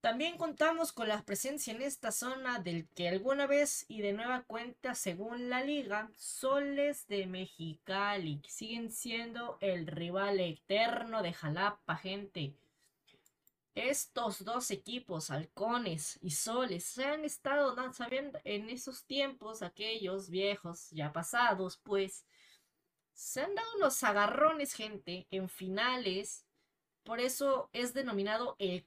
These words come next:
Clásico Nacional. Para mí,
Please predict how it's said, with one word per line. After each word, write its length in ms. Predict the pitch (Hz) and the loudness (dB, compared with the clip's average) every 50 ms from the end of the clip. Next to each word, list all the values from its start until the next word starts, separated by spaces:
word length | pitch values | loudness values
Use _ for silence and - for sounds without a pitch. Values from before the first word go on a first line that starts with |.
| _ - | _ -8
Clásico 540 | - 247 254 262 285 - - - - 208 | -4 0 2 2 2 0 -2 -2 -2 -2
Nacional. 680 | 196 185 185 180 - 175 165 175 185 190 208 220 - _ _ _ _ _ _ _ _ _ _ _ _ _ _ _ - | -2 -2 -2 -4 -2 -4 -2 0 0 0 -2 -2 -6 _ _ _ _ _ _ _ _ _ _ _ _ _ _ _ 2
Para 200 | - 254 262 262 | 4 6 6 6
mí, 300 | 277 330 381 392 392 - | 6 4 2 2 0 -2